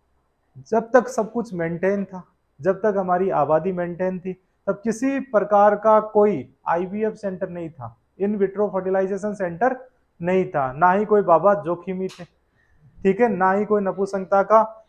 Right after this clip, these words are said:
इलाज करने वाले बाबा जी थे। जब से व्यक्ति ने अपनी जनसंख्या को कंट्रोल करना छोड़ा, उस जमाने से ये सारे के सारे, हर गली में तीन आईवीएफ़ सेंटर दिख जाएंगे।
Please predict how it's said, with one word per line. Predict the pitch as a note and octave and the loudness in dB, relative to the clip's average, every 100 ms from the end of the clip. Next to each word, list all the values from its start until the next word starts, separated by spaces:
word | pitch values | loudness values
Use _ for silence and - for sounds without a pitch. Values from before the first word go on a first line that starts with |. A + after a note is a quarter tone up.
| _ _ | _ _
इलाज | E3 E3+ F3 F3+ - | 2 8 8 8 0
करने | E3+ E3+ | -4 -2
वाले | E3+ E3 F#3+ | 2 2 2
बाबा | F#3+ B2+ B2+ B2+ | 0 0 0 -2
जी | B2 A#2+ B2+ | -6 -14 -16
थे। | A#2 _ _ _ _ _ _ - | -20 _ _ _ _ _ _ -18
जब | B2+ A3+ G#3+ | 2 4 4
से | G3+ C4 | 2 4
व्यक्ति | G#3+ G3+ - A3+ | 4 2 0 0
ने | A3+ A#3+ | 2 4
अपनी | - E3+ G3+ A3+ | 2 2 0 0
जनसंख्या | F3 F3+ F#3 F#3 G3 G3 | -2 -4 -6 -2 0 2
को | G3+ | 0
कंट्रोल | G3 E3 F#3+ G#3 | -2 -4 -2 -2
करना | F#3+ E3+ E3+ | -2 -4 -4
छोड़ा, | E3 C3+ B2 B2 - | -4 -8 -6 -6 -6
उस | F3 D3+ | -8 -6
जमाने | D#3 D3 D3+ E3 | -4 -4 -6 -8
से | D#3+ D#3+ | -10 -12
ये | |
सारे | D#3+ C#3 C#3 C#3 | -8 -6 -6 -6
के | D3+ | -8
सारे, | - D3 F3+ - _ _ _ A3 | -4 -4 -4 -12 _ _ _ 6
हर | C4 | 6
गली | A#3+ A#3 A#3 | 4 4 2
में | A#3 | -2
तीन | A3+ A3+ A3+ G#3+ - | -2 -4 -4 -6 -4
आईवीएफ़ | F3 F3 F#3 F#3 | -2 -2 -4 -6
सेंटर | F3 D#3+ D3+ | -8 -12 -10
दिख | D3 D3+ | -10 -12
जाएंगे। | D#3 D#3 D3+ | -14 -14 -16